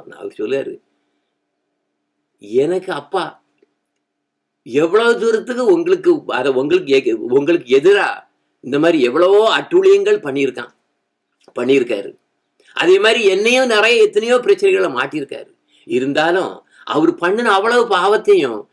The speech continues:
மன்னிச்சு அவருக்கு முக்தி கொடுங்க" அப்படின்னு கேட்காரு. உடனே நரசிம்மதேவ் பார்க்காரு, தனக்குன்னு கேட்கலையே, இப்ப பார்த்தா நரி-, "ஓ, ஓ பிரகலாத், ஒருத்தன்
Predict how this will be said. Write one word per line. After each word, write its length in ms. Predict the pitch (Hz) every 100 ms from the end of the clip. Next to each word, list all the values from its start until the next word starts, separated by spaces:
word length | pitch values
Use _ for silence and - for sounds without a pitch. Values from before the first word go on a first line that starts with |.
| _ _ 110
மன்னிச்சு 540 | 107 143 202 - 135 98 85 _ -
அவருக்கு 480 | - 131 180 185 135
முக்தி 380 | 107 120 -
கொடுங்க" 300 | 175 117 - 107
அப்படின்னு 320 | - - 131
கேட்காரு. 400 | _ _ _ _ _ _ _ _ _ _ _ _ -
உடனே 400 | 110 123 139 160 180
நரசிம்மதேவ் 640 | 170 117 123 147 139 156 143
பார்க்காரு, 440 | 135 117 - - - -
தனக்குன்னு 440 | 131 160 160 165
கேட்கலையே, 680 | 156 143 147 139 127 123 131
இப்ப 260 | 131 120
பார்த்தா 260 | - - - _ _ _ _ _ - _ _ _ _ _ -
நரி-, 320 | 107 117 120 104
"ஓ, 180 | 101 139 - _ _ -
ஓ 140 | 101 135 156 - _ _ _ _ _ _ _ _ _ -
பிரகலாத், 540 | 107 147 170 139 _ _ _ _ _ _ _ _ _ _ _ -
ஒருத்தன் 640 | 151 233 262 349 240 190